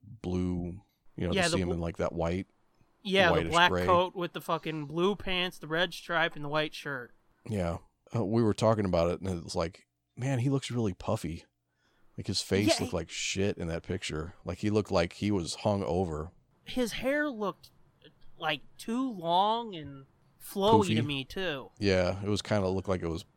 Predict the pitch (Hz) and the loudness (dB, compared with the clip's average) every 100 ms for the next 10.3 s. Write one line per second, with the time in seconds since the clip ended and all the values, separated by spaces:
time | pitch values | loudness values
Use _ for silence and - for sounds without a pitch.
0 | _ _ _ - 80 - 92 87 87 87 | _ _ _ -6 -6 -2 -2 0 0 0
1 | 95 _ _ _ _ _ _ 202 214 202 | 0 _ _ _ _ _ _ -2 0 2
2 | 208 208 - _ _ _ - - 113 95 | 0 -2 -8 _ _ _ -2 6 6 8
3 | 120 110 - - 107 - 127 135 190 127 | 6 4 -10 -8 -6 0 4 6 6 4
4 | 101 98 90 - - 123 90 - 107 - | 4 2 -2 -8 0 2 2 4 4 4
5 | - - 110 90 82 110 117 87 92 104 | -2 -2 0 -2 2 2 2 -2 0 0
6 | 90 - 92 98 107 98 90 92 85 92 | 2 0 2 2 4 2 0 0 0 0
7 | 95 92 87 87 78 - 87 92 95 98 | -2 -2 -2 -2 -2 0 2 2 0 -4
8 | - 95 104 101 98 - _ - - 202 | -4 -4 -2 -4 -6 -12 _ -20 -6 -6
9 | 208 208 208 220 196 190 185 170 185 139 | -4 0 4 4 2 -4 -10 -10 -10 -6
10 | 151 160 135 | -2 -2 -4